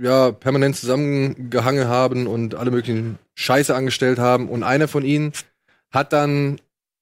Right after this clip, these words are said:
ähm, ja, zwei weiße Polizisten umgebracht und ist deswegen inhaftiert worden, weswegen er halt jahrelang im Knast war. Jetzt ist er wieder frei und kehrt zurück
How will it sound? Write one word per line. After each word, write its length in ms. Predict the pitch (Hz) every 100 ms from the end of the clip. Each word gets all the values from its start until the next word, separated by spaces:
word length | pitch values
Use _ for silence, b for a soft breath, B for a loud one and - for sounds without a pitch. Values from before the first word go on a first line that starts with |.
| _ 135
ähm, 760 | 147 139 135 135 135 104 98 113
ja, 280 | 143 123 107
zwei 340 | - 131 131 120
weiße 280 | 135 151
Polizisten 520 | - 143 - 175 - 147
umgebracht 640 | 131 117 110 113 120 -
und 120 | 120
ist 180 | 113 -
deswegen 360 | 127 - 131
inhaftiert 680 | - 120 120 - - 131 113
worden, 280 | 110 110 104
weswegen 320 | 104 113 117
er 60 | 113
halt 120 | 107
jahrelang 360 | 110 117 113
im 60 | 113
Knast 340 | 123 113 -
war. 220 | 98 90 - b b b
Jetzt 220 | 135 165 175
ist 120 | 156
er 80 | 139
wieder 180 | 139
frei 500 | 120 - 123 156 190
und 160 | 147 139
kehrt 240 | - 147
zurück 640 | - - - 120 175 190